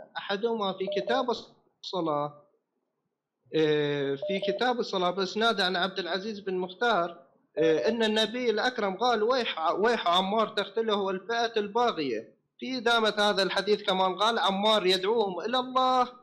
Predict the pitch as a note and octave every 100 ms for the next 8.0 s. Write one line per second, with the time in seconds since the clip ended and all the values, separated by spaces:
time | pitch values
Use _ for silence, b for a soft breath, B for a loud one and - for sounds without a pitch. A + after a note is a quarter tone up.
0 | _ F3+ G3+ G3+ F#3+ B3 B3 A#3+ B3 A#3
1 | A#3+ B3+ A#3+ F3+ D3+ C#3+ C#3+ - _ _
2 | _ _ _ _ G3+ B3 B3 D4 C#4 C4
3 | C4 B3+ B3 A3 G#3+ G3+ G3 F3 E3+ D3+
4 | C#3+ C3+ - _ - - _ _ _ _
5 | _ _ _ _ - _ _ _ F#3 G#3+
6 | A#3+ C#4+ C4+ G#3 G3 G#3 G3+ - G3+ G3
7 | F3+ - G#3 C4+ C4 - A3 - C4 C4+